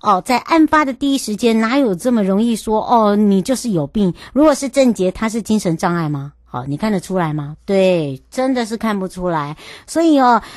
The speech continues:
呃，司法实务上面的精神鉴定是一个很困难的一件事情，需要的就是专业的团队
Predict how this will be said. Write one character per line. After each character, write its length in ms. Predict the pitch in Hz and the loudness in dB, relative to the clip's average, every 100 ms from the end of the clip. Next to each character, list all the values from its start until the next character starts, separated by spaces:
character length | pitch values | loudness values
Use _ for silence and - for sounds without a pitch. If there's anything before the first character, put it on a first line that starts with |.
| - | -6
呃， 300 | - 233 208 | 2 4 4
司 180 | - 311 | 0 -2
法 220 | 269 160 | 0 -2
实 180 | 156 214 | -4 -6
务 160 | 240 240 | -4 -4
上 240 | - 254 | -2 0
面 180 | 233 214 | 2 0
的 100 | 196 | 0
精 180 | 233 240 | -2 0
神 180 | 202 | -2
鉴 220 | 190 220 202 | -2 -2 0
定 120 | 196 | -2
是 200 | - 240 | -4 -6
一 80 | 202 | -4
个 160 | 208 | -4
很 260 | - 175 147 | -2 -4 -6
困 260 | - 254 190 | -4 -2 -2
难 160 | 165 | -2
的 80 | 170 | -2
一 80 | 175 | -4
件 240 | 170 196 | -4 -4
事 240 | 190 214 180 | -4 -6 -8
情， 320 | - 156 156 | -4 -2 -2
需 160 | - 254 | -2 0
要 180 | 262 | 0
的 140 | 196 196 | 0 -2
就 120 | 220 | -2
是 200 | 208 226 | -2 -4
专 340 | - 254 262 | 0 2 4
业 140 | 269 226 | 2 2
的 100 | 190 | -2
团 460 | - - 147 165 | -6 -10 -4 -4
队 320 | 180 262 196 | -2 0 0